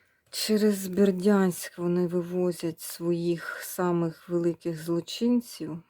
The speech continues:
і прих-, і, м, прикриваються знедоленими людьми хворими.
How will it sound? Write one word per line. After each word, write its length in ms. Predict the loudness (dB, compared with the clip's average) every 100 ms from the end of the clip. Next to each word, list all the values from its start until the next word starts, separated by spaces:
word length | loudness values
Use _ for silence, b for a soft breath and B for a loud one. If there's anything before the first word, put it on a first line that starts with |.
| _ _ _
і 100 | -8
прих-, 720 | -6 -2 -2 -2 -20 -20 -20
і, 460 | -4 0 2 2 0 _ _ _ _ -6
м, 840 | -4 -2 -4 -4 -4 -4 -6 -8 -12 _ _ _ b b b b _
прикриваються 1300 | -4 -2 -2 -2 2 2 4 2 -2 -12 -12 -14 -14 _ _
знедоленими 960 | -6 -2 -2 -2 0 0 0 0 -2 -2
людьми 420 | -4 -4 -4 -4
хворими. 760 | -6 -12 -10 -8 -8 -6 -6